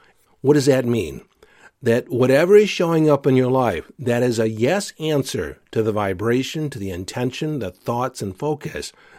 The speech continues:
that you're putting out in the world. Sh-, so whatever is showing up, whatever signs are showing up, it's a reflection of your focus. It's a reflection of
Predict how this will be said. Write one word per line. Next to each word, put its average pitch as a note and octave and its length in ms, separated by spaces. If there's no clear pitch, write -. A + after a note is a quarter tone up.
that A2 180
you're A2 180
putting G#2+ 320
out G2 200
in G2 80
the G2+ 60
world. D#2+ 440
Sh-, - 300
so B2 200
whatever A#2 340
is B2+ 80
showing C#3 340
up, D3+ 260
whatever A2+ 380
signs D3+ 600
are A2+ 120
showing B2 420
up, D#3 320
it's A#2+ 260
a C3 40
reflection C#3+ 760
of A2 220
your A#2 240
focus. G#2+ 560
It's A2 180
a A#2 40
reflection C3+ 760
of A#2+ 340